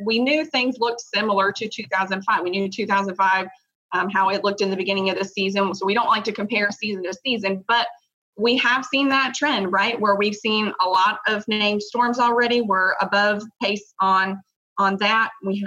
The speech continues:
heard, you know, saw the National Hurricane Center, um, and other entities like Colorado State increase their number of named storms, uh, for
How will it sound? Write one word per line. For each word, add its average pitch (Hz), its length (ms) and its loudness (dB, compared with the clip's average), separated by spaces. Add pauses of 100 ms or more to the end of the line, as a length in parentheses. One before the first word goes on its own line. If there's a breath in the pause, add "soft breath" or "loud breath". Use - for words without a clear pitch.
heard, 208 300 0
you 196 80 -6
know, 185 100 -2
saw 196 180 0
the 196 100 0
National 196 340 -2
Hurricane 196 320 -2
Center, 196 420 0 (240 soft breath)
um, 190 240 0
and 190 140 -2
other 196 160 -2
entities 196 400 -4
like 180 260 0
Colorado 190 400 2
State 208 400 -2
increase 196 480 -4
their 190 300 2
number 190 280 -2
of 185 120 -2
named 190 260 -2
storms, 196 680 0
uh, 185 100 -4
for 196 100 -8